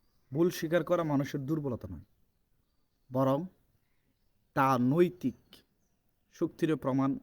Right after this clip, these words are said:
ইসলামের দৃষ্টিতে ভুলের উপর অটল থাকাই নিন্দনীয়। রাসূল সাল্লাল্লাহু আলাইহি সাল্লাম বলেন, "প্রত্যেক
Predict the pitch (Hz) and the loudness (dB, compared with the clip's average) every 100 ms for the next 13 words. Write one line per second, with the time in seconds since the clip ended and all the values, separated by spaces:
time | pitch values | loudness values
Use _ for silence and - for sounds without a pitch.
0 | - - - 139 131 120 117 - 120 120 | -10 -14 -4 0 0 -2 -8 -8 -6 -2
1 | 110 104 107 123 123 113 113 107 - _ | -2 -4 -4 -2 -2 -4 -6 -6 -10 _
2 | _ _ _ _ _ _ 127 131 131 120 | _ _ _ _ _ _ -2 0 0 -2
3 | 107 - - 117 120 117 101 101 _ 117 | -4 -8 -10 -4 0 0 -2 -8 _ 0
4 | 120 107 90 - _ _ _ _ _ _ | 2 2 -4 -10 _ _ _ _ _ _
5 | _ _ - _ _ _ _ 131 135 185 | _ _ -20 _ _ _ _ -2 -2 0
6 | 196 190 185 196 190 131 117 107 110 143 | 4 4 4 2 4 4 4 2 -2 -6
7 | _ _ _ _ _ _ _ 170 160 - | _ _ _ _ _ _ _ -4 -4 -4
8 | - 202 | 4 4